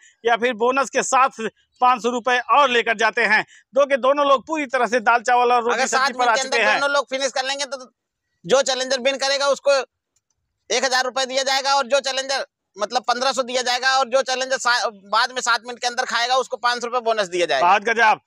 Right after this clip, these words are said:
Speaker 1: और
Speaker 2: मतलब,
Speaker 1: देखना है
Speaker 2: दोनों
Speaker 1: कि
Speaker 2: लोगों को इनाम मिलेगा।
Speaker 1: इस बोनस की राशि को कौन लेकर जाता है, क्या
Speaker 2: मतलब, इनाम के साथ भी बोनस ले जाते हैं या फिर बोनस ही लेकर के जाते
Speaker 1: बहुत
Speaker 2: हैं?
Speaker 1: गजब। और पूरी तरह से जुटे हुए हैं, जिस हिसाब से जुटे हुए हैं, ऐसा लग रहा है कि ओम प्रकाश आज बाजी मारने वाले हैं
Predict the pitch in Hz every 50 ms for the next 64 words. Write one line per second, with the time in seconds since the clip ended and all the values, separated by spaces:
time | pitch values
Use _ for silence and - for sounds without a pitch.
0 | _ _ _ - - 214 226 233 254 254 226 226 214 254 254 240 220 233 254 262
1 | 240 254 247 247 247 220 247 240 233 220 220 214 208 196 175 165 139 120 - -
2 | - 262 285 247 214 190 160 202 247 269 277 302 269 - - - 262 247 226 175
3 | - _ _ _ _ - 165 170 202 220 240 - 320 269 269 247 196 233 233 233
4 | 226 226 214 202 220 202 220 208 190 - 214 190 220 240 190 208 240 233 233 202
5 | 254 262 269 262 262 262 277 277 269 277 240 262 262 247 240 247 269 277 269 269
6 | 269 269 254 247 269 277 269 269 269 277 285 285 285 285 285 285 294 262 - -
7 | _ _ _ _ _ _ _ _ _ _ _ 170 214 254 262 277 262 - 262 254
8 | 247 240 - 226 208 190 208 196 185 175 165 151 175 196 196 202 214 196 208 170
9 | 143 - _ _ _ _ - 175 190 190 - 220 233 233 226 185 220 214 208 202
10 | 185 208 185 190 220 226 262 208 202 233 226 202 208 208 196 233 269 233 - 202
11 | - 196 208 254 247 233 247 202 214 202 - 220 208 208 220 214 214 208 - 214
12 | 220 214 220 202 202 196 208 220 196 202 214 220 226 220 190 208 196 208 208 196
13 | - _ - - - _ _ - - 226 247 190 156 175 170 196 208 240 220 202
14 | 196 202 208 214 202 202 202 202 196 180 196 180